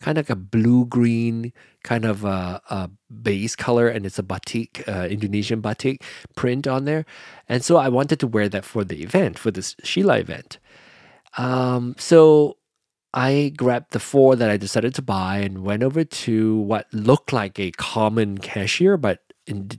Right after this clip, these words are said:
it was not. The cashier was just for the particular s-, store, for the particular brand in that section. So they come to find out that the store was not open. <laughs>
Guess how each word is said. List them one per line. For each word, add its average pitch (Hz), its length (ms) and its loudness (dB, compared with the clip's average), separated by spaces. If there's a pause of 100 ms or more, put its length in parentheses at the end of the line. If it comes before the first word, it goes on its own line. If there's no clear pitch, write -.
it 101 140 -2
was 98 280 -2
not. 110 340 -2
The 95 240 -6
cashier 123 360 0
was 92 140 0
just - 180 -4
for 101 120 -2
the 90 100 -4
particular 92 420 -6
s-, - 220 -8
store, 135 400 0 (360)
for 110 120 -2
the 101 100 0
particular 113 360 2
brand 110 280 4
in 101 80 -2
that 92 140 -4
section. - 500 -4 (760)
So 185 460 6
they 160 120 -2
come 160 160 0
to 135 100 -6
find 104 260 0
out 160 240 2
that 120 180 0
the 110 80 -2
store 117 280 4
was 104 180 -2
not 104 180 0
open. 123 420 0
<laughs> - 40 4